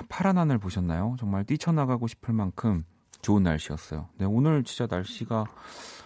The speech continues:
좋더라고요. 네. 전 또 그 반대로 비 오는 날씨를 선호하기 때문에 저한테는 오늘이 그렇게 좋-, <laughs> 좋은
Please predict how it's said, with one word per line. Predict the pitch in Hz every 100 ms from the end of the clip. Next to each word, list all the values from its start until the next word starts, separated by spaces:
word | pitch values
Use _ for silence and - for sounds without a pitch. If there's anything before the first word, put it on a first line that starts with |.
| - _ _ _ -
좋더라고요. | - 101 85 80 85 120 _ -
네. | 87 85 87 95 _ _ _ _ _ _ _ _ _ - -
전 | - 98
또 | 98
그 | 87 - 85 -
반대로 | 107 110 123 117 -
비 | - 120
오는 | 131 139 135
날씨를 | 120 98 - 101
선호하기 | - 127 113 90
때문에 | - 92 107 107 85
저한테는 | - 98 113 120 117 110 98 107 _ _ _ _ _ _ _ -
오늘이 | - 104 110 117 98 - - -
그렇게 | - -
좋-, | 104 110
<laughs> | 101 - - - -
좋은 | - 113